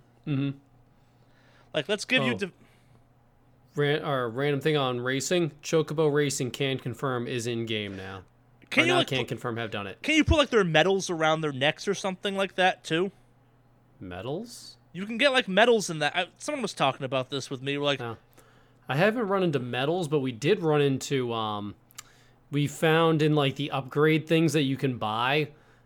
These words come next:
Speaker 1: for, like, your characters, one of them was hair gel. And because I'm still low level and broke as a joke, it was out of my price range, but it was
Speaker 2: Ah.
Speaker 1: like, ha-, ex-, extreme hair gel that can hold the most intense hairstyles together. I'm like,
Speaker 2: Just slick it back.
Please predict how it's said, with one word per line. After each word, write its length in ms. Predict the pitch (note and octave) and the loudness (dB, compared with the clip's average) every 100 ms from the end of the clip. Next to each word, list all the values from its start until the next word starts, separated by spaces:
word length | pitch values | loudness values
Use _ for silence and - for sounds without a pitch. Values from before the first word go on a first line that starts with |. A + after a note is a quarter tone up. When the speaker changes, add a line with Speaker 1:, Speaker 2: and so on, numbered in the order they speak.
| _ | _
Speaker 1:
for, 260 | - C#3 B2+ | -4 -2 0
like, 280 | A#2+ A2+ | 0 -2
your 80 | B2+ | -6
characters, 480 | - A#2+ C3+ F#3 B2+ | -6 -6 -2 -2 -2
one 160 | A#2+ C#3 | 0 2
of 60 | |
them 100 | D3 | 2
was 140 | B2 - | 0 -4
hair 340 | - G#2+ A#2+ | -10 -8 -4
gel. 440 | A#2 D#3+ F3 F#3+ - _ _ _ _ _ _ _ - | 0 2 2 0 -8 _ _ _ _ _ _ _ 0
And 420 | C#3 C3+ C3 C3 | 2 4 2 2
because 360 | C3 D#3 F3+ B2+ A2+ - | 0 2 2 2 -6 -6
I'm 220 | C#3 A2+ | -6 -6
still 440 | - D3 B2+ A#2+ - _ - | -4 -2 -2 -4 -10 _ -10
low 200 | B2 A#2+ | -4 -2
level 280 | A#2+ C3+ B2 | -2 -2 -4
and 80 | A#2 | -4
broke 260 | C3+ C3 | -4 -4
as 60 | A#2 | -8
a 80 | A2+ | -6
joke, 360 | - B2+ C#3+ | -4 -2 -2
it 40 | A#2+ | -6
was 100 | A2 | -6
out 180 | A2+ | -4
of 60 | A#2+ | -4
my 100 | A#2 | -6
price 440 | - - A2 A#2 C#3 | -8 -6 -4 -2 0
range, 280 | C#3 D3 | 4 4
but 80 | D3 | 4
it 60 | C#3 | 2
was 80 | C3+ | 6
Speaker 2:
Ah. 340 | D3 D3 C3+ - - - - - - - _ _ _ | 6 6 4 -2 -20 -20 -20 -20 -20 -20 _ _ _
Speaker 1:
like, 80 | D3 | -2
ha-, 300 | F#3 - - - | 0 -2 -8 -6
ex-, 200 | D#3+ C#3+ - | -2 -2 0
extreme 460 | - - E3+ F#3+ D#3+ | -2 0 2 4 4
hair 260 | E3+ E3 | 6 4
gel 220 | C3+ C#3 A#2+ | 4 2 2
that 120 | C3 | -2
can 100 | B2 | 2
hold 220 | C#3+ C#3 | 4 4
the 60 | C#3 | 6
most 300 | D3 D3+ D#3 | 6 6 4
intense 640 | D3 - - D#3+ D#3+ C#3 | 2 0 0 2 2 2
hairstyles 680 | - B2+ B2 - A2 G#2 G2+ | 0 -2 -4 -4 -4 -4 -6
together. 220 | A2+ G2 | -8 -10
I'm 40 | G2 | -10
like, 760 | F#2+ - A4 A4+ E4 D#4+ D#4 D#4 | -16 0 2 2 2 0 0 0
Speaker 2:
Just 220 | - - | -2 -2
slick 260 | F#3+ E3+ | 0 0
it 140 | F3 D3+ | 0 2
back. 500 | D#3 D#3+ E3 D3 | 4 4 2 -2